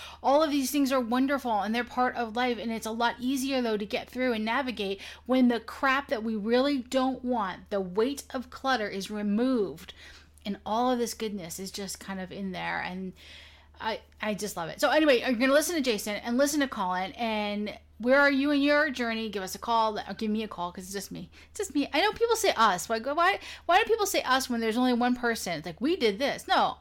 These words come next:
I, I did this. <laughs> All right. <laughs> I am Ivy Happy Wiz. This is episode one twenty-four. Thank you so much for listening. I'm just gonna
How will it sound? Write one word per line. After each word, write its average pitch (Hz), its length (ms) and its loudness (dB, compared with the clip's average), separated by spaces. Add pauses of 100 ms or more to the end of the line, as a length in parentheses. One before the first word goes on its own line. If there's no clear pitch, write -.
(100)
I, 320 200 0
I 381 120 0
did 269 180 -2
this. - 460 -4 (140)
<laughs> - 160 -6
All 403 100 8 (300)
right. 339 420 8 (480)
<laughs> - 600 -2
I 392 120 8
am 403 160 4
Ivy 349 220 8
Happy 285 280 4
Wiz. 247 220 6
This 403 160 2
is 415 120 2 (100)
episode 359 440 4
one 311 240 2
twenty-four. 302 500 2
Thank 427 220 -2
you 453 60 2
so 381 100 0
much 302 160 2
for 277 80 -4
listening. 311 380 2
I'm 311 140 -2
just 392 200 -4
gonna 330 260 -2